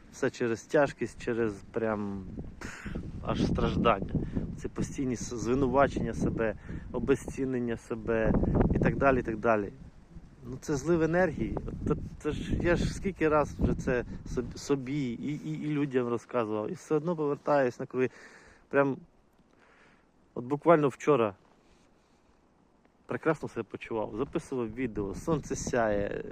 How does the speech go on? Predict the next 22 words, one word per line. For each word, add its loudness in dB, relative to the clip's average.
сніжок -4
рипить, -2
морозець, -2
краса, 6
все 2
в -2
льоду 2
з-, -12
блищить, 2
сверкає. 4
Я 4
думав, 2
що, -4
ну, -2
блін, 0
ну, 0
що 2
ще, -2
що 0
ще 4
я 4
хочу -2